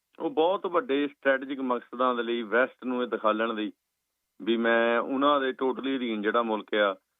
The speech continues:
ਜਿੱਦਾਂ ਮੈਂ ਸਾਹਿਲ ਸਟੇਟਸ ਨੂੰ ਬਾਹਰ ਕੱਢਿਆ ਫਰਾਂਸ ਦੇ ਥੱਲਿਓਂ, ਮੈਂ ਇੰਗਲੈਂਡ ਥੱਲਿਓਂ ਇਹਨਾਂ ਨੂੰ ਵੀ ਕੱਢ ਸਕਦਾ ਹਾਂ, ਕਿਉਂਕਿ ਇਹ ਡੋਮੀਨੀਅਨ ਹੀ ਆ। ਬੇਸ਼ੱਕ ਇਮਰਾਨ ਖਾਨ ਨੂੰ ਇੱਕ ਗੇੜੀ ਕਰਕੇ ਅੱਜ ਤੱਕ ਜੇਲ੍ਹ 'ਤੇ ਬੈਠਾ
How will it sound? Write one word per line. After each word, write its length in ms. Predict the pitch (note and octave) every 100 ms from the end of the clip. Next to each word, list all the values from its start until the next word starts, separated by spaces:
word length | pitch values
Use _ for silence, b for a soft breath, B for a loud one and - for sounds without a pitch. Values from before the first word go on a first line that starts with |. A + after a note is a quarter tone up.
| _ _
ਜਿੱਦਾਂ 280 | A#2 A2+ C3
ਮੈਂ 180 | C3 C3 -
ਸਾਹਿਲ 340 | A#2 A#2+ B2+
ਸਟੇਟਸ 400 | - B2+ A#2+ A#2 C3
ਨੂੰ 140 | B2+
ਬਾਹਰ 260 | G#2+ A#2 D3+
ਕੱਢਿਆ 380 | B2+ A#2 C3 A#2+
ਫਰਾਂਸ 360 | A#2 A2 A2 -
ਦੇ 60 |
ਥੱਲਿਓਂ, 380 | G#2+ G2+ G2 G2+ - _ _ _ _ _ G2
ਮੈਂ 240 | A2 A#2
ਇੰਗਲੈਂਡ 320 | A2 G#2+ G#2+
ਥੱਲਿਓਂ 360 | G#2 A2+ A2 A2
ਇਹਨਾਂ 160 | A2+
ਨੂੰ 120 | A#2 A2
ਵੀ 100 | G#2+
ਕੱਢ 200 | G2+ G#2+
ਸਕਦਾ 400 | B2 A2+ A2 G#2+
ਹਾਂ, 120 | A#2 _ _ _ _ _
ਕਿਉਂਕਿ 220 | G2 G2+
ਇਹ 100 | A2+
ਡੋਮੀਨੀਅਨ 460 | G#2 G2 G#2 B2+ C3
ਹੀ 140 | B2+
ਆ। 140 | A2+ A#2 _ _ _ -
ਬੇਸ਼ੱਕ 320 | G2+ A#2+ A#2
ਇਮਰਾਨ 360 | A#2 A2 G#2+ A2
ਖਾਨ 240 | - A2+
ਨੂੰ 120 | A#2+ A#2+
ਇੱਕ 140 | A#2
ਗੇੜੀ 300 | G#2 G#2 A#2
ਕਰਕੇ 360 | A#2 A2 A#2 A2
ਅੱਜ 120 | G#2+
ਤੱਕ 200 | A2+ G#2
ਜੇਲ੍ਹ 280 | F#2+ G#2+ A#2
'ਤੇ 120 | A#2+
ਬੈਠਾ 460 | G#2 G2+ A2+ A2+